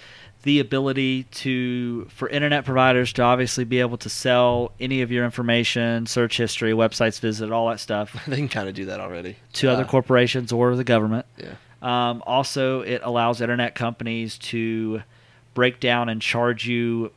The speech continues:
Speaker 1: for services that you would normally be able to do under just paying for internet.
Speaker 2: Or,
Speaker 1: Like,
Speaker 2: yeah.
Speaker 1: like if you want to play Xbox Live, you now have an Xbox Live fee monthly attached to your bill.
Speaker 2: A gaming package, yeah.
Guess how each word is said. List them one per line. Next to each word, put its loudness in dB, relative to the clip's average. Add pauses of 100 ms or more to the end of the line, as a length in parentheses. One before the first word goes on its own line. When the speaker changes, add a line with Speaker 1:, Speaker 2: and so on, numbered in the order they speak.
Speaker 1:
for -8
services -4
that -4
you -6
would -6
normally -4
be -2
able -4
to -16
do -6
under -2 (100)
just -2
paying -2
for -6
internet. 0
Speaker 2:
Or, -8
Speaker 1:
Like, -2
Speaker 2:
yeah. -12 (420)
Speaker 1:
like -2
if -8
you -2
want -2
to -6
play -4
Xbox -6
Live, 4
you -2
now 0
have 0
an -2
Xbox -2
Live 4
fee -2
monthly -6
attached -4
to -2
your -2
bill. -2
Speaker 2:
A -2
gaming 0
package, -6
yeah. -8